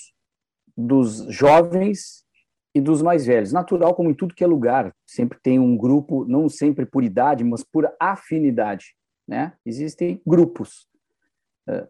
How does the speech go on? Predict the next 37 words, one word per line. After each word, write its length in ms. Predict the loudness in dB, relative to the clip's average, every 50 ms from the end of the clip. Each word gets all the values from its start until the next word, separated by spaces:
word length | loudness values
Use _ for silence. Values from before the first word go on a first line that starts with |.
| _ _ 2
pode 220 | 4 4 4 2
ser 180 | 2 0 0 2
que 80 | 4
algum 320 | 4 4 4 4 2 2 4
dos 240 | 4 4 2 2 0
jove-, 380 | 0 2 4 4 2 2 2 0
alguns 340 | -2 0 2 0 0 0
dos 160 | 0 -2 -4 -2
jovens 420 | 0 0 0 0 -2 -6 -8 -6
se 80 | -8 -6
deem 260 | -2 0 -2 -2 -2
com 180 | -4 -2 -2 -2
os 120 | 0 0
mais 260 | -2 -2 -2 -2 -2
velhos, 320 | -2 -2 -2 -2 -4 -4 -8
mas 220 | -6 -6 -6 -6
existe 480 | -6 -8 -6 -6 -8 -8 -8 -8 -8 -8
um 80 | -8
pouco 360 | -4 0 -2 -2 0 0 0 2
isso, 360 | 2 0 -2 -4 -16 -20 _ _ _ _ _ _ _ _ _ _ _
né? 240 | -4 -2 -2 -2 0 0
Ou 240 | 0 2 4 4 4
é 40 |
Ricardinho 600 | 4 2 0 2 2 2 2 0 0 0 0 2
ou 60 | 2 2
é 60 | 2
Diego 240 | 0 0 -2 -2 -4
Souza, 360 | -2 0 2 2 2 0 -4
eles 120 | -10 -10
disputam 480 | -8 -10 -10 -10 -8 -6 -6 -6 -4 -2
uma 120 | -4 -4
posição. 500 | -2 -2 -4 -4 -4 _ _ -2 0 0
Agora 240 | 0 0 2 0 2
vem 140 | 2 2 0
o 60 | 2
Borja, 460 | 4 4 6 6 4 0 -2 -10 -18 _ _ _ _ _ _ _ _ -6
né? 260 | -2 -2 0 -2 -2